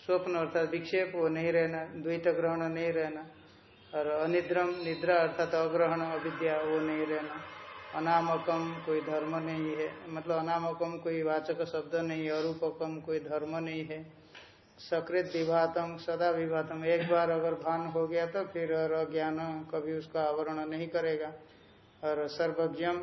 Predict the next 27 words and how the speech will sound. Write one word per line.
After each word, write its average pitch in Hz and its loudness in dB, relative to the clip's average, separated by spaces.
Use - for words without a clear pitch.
कर्मधारे 156 0
है, 156 0
सर्वश्च 156 -2
असुज्ञश्च 160 -4
इति। 160 -4
और 165 2
ये 175 6
अनुभव 170 4
हो 165 4
जाने 170 2
के 165 0
बाद 190 2
और 165 2
कुछ 165 -8
कर्तव्य 156 -2
उपचार, 165 2
कुछ 160 -8
चिकित्सा, 160 0
कुछ 156 -4
अनुष्ठान, 151 -4
ये 190 0
और 160 2
बाकी 147 -4
नहीं 143 -6
रहेगा। 139 -6
भाष्य 165 2
में 170 -6